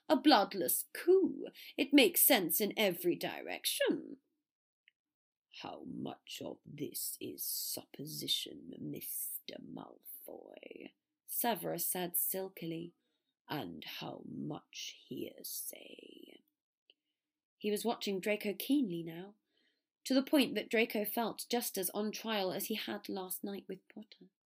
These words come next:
At least, with Severus, he deserved his place in the docket. "Some of both,"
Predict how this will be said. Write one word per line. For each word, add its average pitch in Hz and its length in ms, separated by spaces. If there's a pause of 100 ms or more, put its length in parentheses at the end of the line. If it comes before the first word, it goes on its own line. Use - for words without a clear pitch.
(480)
At 208 140
least, 247 500
with 220 120
Severus, - 680
he 220 140
deserved 214 520
his 208 120
place - 480
in 196 140
the 190 80
docket. 208 420 (880)
"Some 294 400
of 131 140 (100)
both," - 560